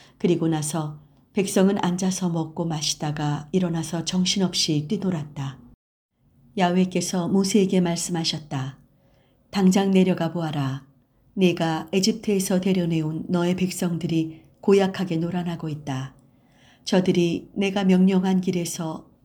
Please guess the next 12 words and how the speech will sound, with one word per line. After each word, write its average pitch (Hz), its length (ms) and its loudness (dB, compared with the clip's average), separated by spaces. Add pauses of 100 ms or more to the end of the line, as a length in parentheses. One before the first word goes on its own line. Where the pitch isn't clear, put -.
(280)
저다지도 175 640 -2
빨리 202 300 2
벗어나 160 540 -4 (400)
저희 190 280 4
손으로 190 500 2
부어 190 200 4
만든 175 440 0 (280)
수송아지에게 185 1040 0
예배하고 160 880 -2 (100)
제물을 180 400 2
드리며 156 560 -2 (520)
'이스라엘아, 160 720 0